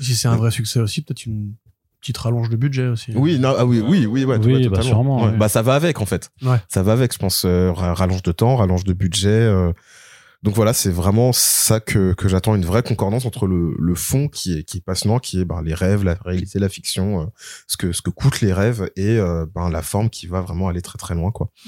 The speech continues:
Speaker 3: Ok.
Speaker 2: Donc voilà. Et, euh, ouais, peut-être, euh, parce que moi, ce que j'aime aussi dans, dans les comics de, de ce que je lis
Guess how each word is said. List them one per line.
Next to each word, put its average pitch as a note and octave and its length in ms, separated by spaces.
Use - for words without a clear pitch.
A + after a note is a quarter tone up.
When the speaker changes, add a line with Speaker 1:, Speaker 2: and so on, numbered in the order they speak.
Speaker 3:
Ok. D3 200
Speaker 2:
Donc F#2+ 160
voilà. F2 180
Et, A2+ 220
euh, F2+ 680
ouais, G2+ 340
peut-être, - 360
euh, E2+ 220
parce G#2 100
que B2+ 60
moi, C3+ 140
ce - 40
que C#3 80
j'aime B2 200
aussi A#2 180
dans, G#2+ 240
dans G2 160
les F#2+ 240
comics A2+ 400
de, G2 180
de F#2+ 120
ce - 80
que F#2+ 100
je F#2 80
lis A2 160